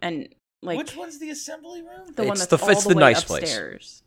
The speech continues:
Speaker 1: All the way upstairs,
Speaker 2: Oh.
Speaker 1: standing room only.
Speaker 3: The one that's,
Speaker 1: But,
Speaker 3: like,
Speaker 1: like,
Speaker 3: the opposite of the press box.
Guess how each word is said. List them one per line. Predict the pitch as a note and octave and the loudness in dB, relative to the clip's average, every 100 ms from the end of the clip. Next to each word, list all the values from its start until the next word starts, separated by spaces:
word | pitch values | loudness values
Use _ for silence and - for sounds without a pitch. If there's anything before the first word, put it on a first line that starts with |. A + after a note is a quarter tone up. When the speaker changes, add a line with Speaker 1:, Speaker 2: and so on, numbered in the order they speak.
| _ | _
Speaker 1:
All | A3 C4+ | -4 -4
the | |
way | C#4+ C4 | -6 -8
upstairs, | - G3+ G3 | -8 -8 -8
Speaker 2:
Oh. | - | -8
Speaker 1:
standing | F3+ E3 | -6 -6
room | D3+ C#3+ | -8 -12
only. | - - - - | -12 -14 -16 -12
Speaker 3:
The | B2 D3+ | -2 4
one | D#3 E3 | 6 6
that's, | E3 - | 4 8
Speaker 1:
But, | |
Speaker 3:
like, | D3+ C#3 | 8 8
Speaker 1:
like, | |
Speaker 3:
the | C3 B2+ | 6 8
opposite | B2+ C3+ B2 C3 A2 | 8 6 2 2 4
of | G2+ F2 | 2 -2
the | G2 | -6
press | - D#2+ D2+ | -6 -8 -8
box. | - - - - - | -10 -16 -16 -20 -20